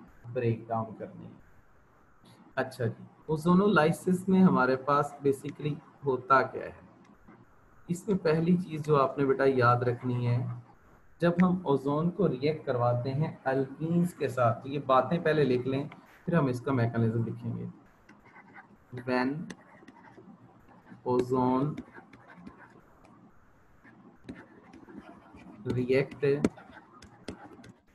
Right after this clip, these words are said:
with alkene, जब ओजोन बेटा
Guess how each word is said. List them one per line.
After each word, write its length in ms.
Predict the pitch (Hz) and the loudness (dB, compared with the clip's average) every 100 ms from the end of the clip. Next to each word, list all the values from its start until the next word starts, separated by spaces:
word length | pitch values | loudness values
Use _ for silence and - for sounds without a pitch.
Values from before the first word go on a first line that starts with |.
| _ | _
with 240 | 135 131 139 147 180 - - - - - - - - - - - - - | 2 4 4 4 0 -8 -16 -20 -20 -20 -20 -20 -20 -20 -20 -20 -10 0
alkene, 800 | 131 127 - 143 127 120 113 117 - - - - - - - - _ _ _ _ _ _ _ 196 | 2 2 0 -2 0 0 -2 -4 -6 -14 -20 -16 -14 -14 -20 -20 _ _ _ _ _ _ _ 0
जब 240 | 185 185 | 0 2
ओजोन 460 | 139 135 143 156 170 | 2 4 2 2 2
बेटा 240 | 165 185 | 4 2